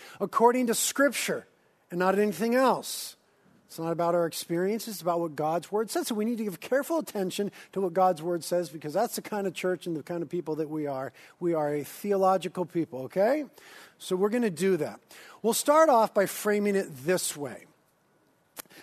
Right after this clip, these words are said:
The greatest promise ever made to the world is, "For God so loved the world that he gave his only begotten Son,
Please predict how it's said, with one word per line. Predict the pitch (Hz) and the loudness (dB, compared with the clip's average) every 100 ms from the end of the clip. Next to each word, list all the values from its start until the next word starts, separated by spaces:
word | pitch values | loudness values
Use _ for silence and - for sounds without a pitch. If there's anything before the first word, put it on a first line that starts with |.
| - | -6
The | 175 | -4
greatest | 156 185 254 330 311 - | 0 4 4 4 2 0
promise | 214 208 214 208 - - _ | 2 4 4 0 -2 -12 _
ever | - 202 226 214 | 4 6 6 2
made | 190 190 - | 2 2 0
to | 190 | 2
the | 196 | 2
world | 175 135 101 - - _ _ - | 2 -2 -6 -14 -18 _ _ 0
is, | 190 139 131 - _ _ _ | 2 2 -4 -14 _ _ _
"For | - 170 | -6 6
God | 196 233 | 8 8
so | 202 269 262 | 6 6 6
loved | 226 196 226 220 | 8 8 8 6
the | 254 | 4
world | 233 196 135 - - _ _ _ _ | 6 6 4 -4 -18 _ _ _ _
that | 156 | -6
he | 151 | 2
gave | 190 202 | 6 6
his | 180 | 6
only | 196 214 247 | 4 4 2
begotten | 214 196 196 185 | 4 6 6 2
Son, | - - | -10 -14